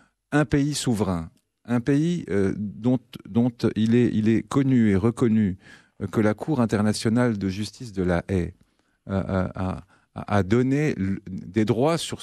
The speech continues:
sur, sur son propre territoire, euh, euh, fait les choses comme il faut.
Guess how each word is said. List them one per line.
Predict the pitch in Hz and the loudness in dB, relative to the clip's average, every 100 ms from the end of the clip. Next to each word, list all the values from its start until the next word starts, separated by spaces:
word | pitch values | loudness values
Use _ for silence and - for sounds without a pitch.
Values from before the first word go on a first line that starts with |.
| - | -14
sur, | - 113 73 | -12 -10 -10
sur | - - 92 | -12 -12 -10
son | - | -8
propre | 98 - 175 - 120 | -6 -2 -2 0 -2
territoire, | 107 110 117 151 117 87 85 _ _ - | 0 -2 0 0 0 -4 -8 _ _ -18
euh, | 113 113 _ _ _ - 95 | -16 -16 _ _ _ -8 -2
euh, | 98 | -2
fait | 92 - 139 131 | -2 0 2 2
les | 117 | 2
choses | 104 139 135 104 | 0 0 0 -2
comme | - 107 | -2 0
il | 123 | 0
faut. | 123 170 156 | 0 0 0